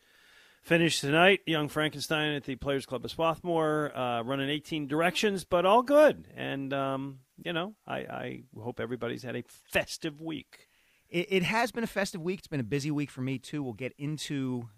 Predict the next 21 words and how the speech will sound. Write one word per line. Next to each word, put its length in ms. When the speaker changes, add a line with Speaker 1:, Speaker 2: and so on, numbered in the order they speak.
Speaker 2:
your 280
busyness 540
later 340
in 120
the 80
show. 500
We'll 140
get 140
into 680
a 120
whole 280
bunch 240
of 80
other 160
stuff 340
with 140
related, 480
related 440
to 180
the 240
Eagles 560